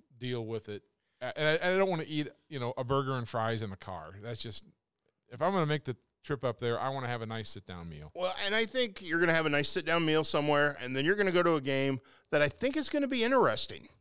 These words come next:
Speaker 2: Um, one, I saw, I saw glimmers of hope and, and, and signs of progress for the Quincy High team last week. Obviously, they lost to Moline, um, forty-eight twenty-eight, or forty-eight thirty-five, excuse me.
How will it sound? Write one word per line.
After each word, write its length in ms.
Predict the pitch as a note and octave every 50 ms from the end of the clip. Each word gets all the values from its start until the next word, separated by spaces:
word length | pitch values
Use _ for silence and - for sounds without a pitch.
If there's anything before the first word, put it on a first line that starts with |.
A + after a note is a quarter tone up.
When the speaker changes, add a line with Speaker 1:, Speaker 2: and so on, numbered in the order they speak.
| _ _ _ _ _ _ _ _ -
Speaker 2:
Um, 300 | - D3 D3+ C#3+ C3 B2+
one, 240 | B2+ C#3+ E3+ F#3+ G3+
I 60 | F#3
saw, 300 | E3+ - - F3+ F3 E3 F3 -
I 100 | D3 D3
saw 320 | C#3 - F3 D#3+ D3+ C#3
glimmers 540 | C3 A#2 G#2+ A2 A#2 D3 D#3 F3 F3 E3 D3
of 140 | D3+ C3+ A2
hope 320 | - D3+ D3+ E3+ F3+ F3 -
and, 140 | C3 A#2 B2+ - B2+
and, 220 | C3 C3 B2+ A#2 - -
and 400 | C#3 B2+ A#2+ A#2 A#2 A2 G#2 G2+
signs 520 | - - - C3 C#3+ D#3 D#3+ D#3+ C#3+ -
of 220 | D3+ C#3 B2+ A2 -
progress 520 | - - B2 B2+ C#3+ C#3 D3+ D#3 D#3 D3+
for 160 | - - C3
the 60 | A#2+ G#2+
Quincy 280 | - B2+ A#2+ - A2+
High 200 | G2+ A2 B2 C3+
team 320 | C#3 - D3+ C#3+ D3 D3 D3 _ _ _ _ _ _ _ _
last 340 | - B2 B2 B2+ B2+ - -
week. 160 | D3 D3 C3
Obviously, 400 | G#2+ A2+ A#2 A2+ A#2+ - - B2+ A#2+
they 120 | A#2 A2+
lost 560 | G#2 G2+ G#2+ G#2+ A2 B2 C3 - - - - - _ _ -
to 80 | - C#3+
Moline, 640 | B2 B2+ B2+ C3 C3+ C3+ A#2+ A2 A2 A#2+ C3+ C#3 - _ _ _ _ _ _ _ _ _ _ _ _ _ -
um, 400 | G2+ G#2+ G#2+ G#2 G2+ F#2+ F2+ E2 - _ _ _ _ _ _ - - _ -
forty-eight 400 | - - D3 C3 C3+ C3+ D3 C#3+
twenty-eight, 480 | - D#3+ C3+ B2+ A#2 A2+ A2+ A#2+ - _ _ _ _ _
or 80 | - C#3+
forty-eight 280 | - D#3+ E3 D3+ D3 B2
thirty-five, 380 | C3+ C#3 B2+ A#2+ C#3+ B2+ A2 G2+
excuse 320 | G2+ - - C3 A#2 F#2+
me. 160 | G2+ G2 F#2+